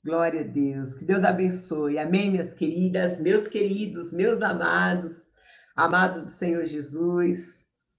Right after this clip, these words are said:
Então é isso, meus queridos, minhas queridas. Estamos ficando por aqui. Que Deus abençoe vocês poderosamente, tá bom?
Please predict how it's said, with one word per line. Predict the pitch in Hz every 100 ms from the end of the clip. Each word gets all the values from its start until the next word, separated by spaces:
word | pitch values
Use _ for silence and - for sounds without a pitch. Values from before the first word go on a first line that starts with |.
| _ _
Então | - 202 233
é | 233
isso, | 175 170 -
meus | 170 170
queridos, | - 180 190 185 175 180
minhas | 175 180
queridas. | 175 156 165 160 165 -
Estamos | - 185 190 -
ficando | - 175 175
por | 170
aqui. | 151 -
Que | - 160
Deus | 190
abençoe | 196 175 180 170
vocês | 170 - 165 -
poderosamente, | 160 160 156 151 151 151 151 -
tá | 143
bom? | 139 175 233 285